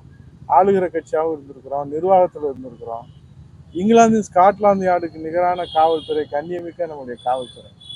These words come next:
அவங்கள சுதந்திரமா செயல்பட விட்டா ஒரு மணி நேரத்துல குற்றவாளியை கொண்டு வந்து அவங்களால நீதிமன்றத்தில் நிறுத்த முடியும்.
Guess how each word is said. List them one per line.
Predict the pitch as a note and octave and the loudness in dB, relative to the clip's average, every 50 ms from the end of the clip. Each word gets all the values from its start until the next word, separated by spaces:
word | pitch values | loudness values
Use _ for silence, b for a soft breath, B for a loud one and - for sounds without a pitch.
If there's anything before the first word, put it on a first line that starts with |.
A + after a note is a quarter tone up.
| - - _ _ _ _ _ - | -20 -20 _ _ _ _ _ 0
அவங்கள | - E3+ F3 E3+ D#3+ | 2 4 6 4 4
சுதந்திரமா | D3 - - G3+ G#3 A3 A3+ A3 A3 G#3+ G#3+ G#3+ A3 G#3 | 2 2 2 4 4 4 4 4 2 2 2 2 2 0
செயல்பட | - - F#3 F#3+ F#3+ F3+ F3 E3+ E3+ | 0 0 -2 -2 -2 -2 0 0 0
விட்டா | D#3+ D#3 C#3 - E3 E3 E3 E3 | 0 0 -4 -4 -2 0 0 2
ஒரு | D3+ D#3+ F3+ G3 G#3+ | 2 2 0 0 0
மணி | G#3+ G#3 G3+ F#3+ | -2 -2 -2 -2
நேரத்துல | F#3 F#3 F#3+ G3 F#3+ F#3+ F#3 F#3 E3 | 0 0 0 0 -2 -4 -6 -6 -6
குற்றவாளியை | - D#3 - F#3 F#3 F#3 F3 E3 D#3 C#3+ | -8 -8 -4 2 2 2 2 2 -2 -4
கொண்டு | D3+ D#3 D3+ D3+ D#3+ | -6 -8 -4 -2 -4
வந்து | D#3+ D#3 D3+ E3 F3 F3+ - - - - - - - _ _ - | -4 -4 -4 -8 -8 -8 -8 -12 -20 -20 -20 -20 -20 _ _ 0
அவங்களால | - D#3+ E3+ F3 F3+ F#3 F#3+ F#3 | 2 4 6 8 8 6 6 6
நீதிமன்றத்தில் | F3+ F3+ G3 G#3 G#3 G3 F3+ E3+ E3 D#3+ D3 - D3+ C#3+ D3+ | 2 0 0 0 0 -2 -4 -4 -6 -6 -6 -6 -10 -8 -6
நிறுத்த | D#3+ F3+ F#3 - F3 | -6 -6 -6 -6 -6
முடியும். | D#3+ D#3 D3 D3 D3+ D3+ D3 C#3+ B2+ | -10 -10 -8 -8 -8 -6 -6 -8 -10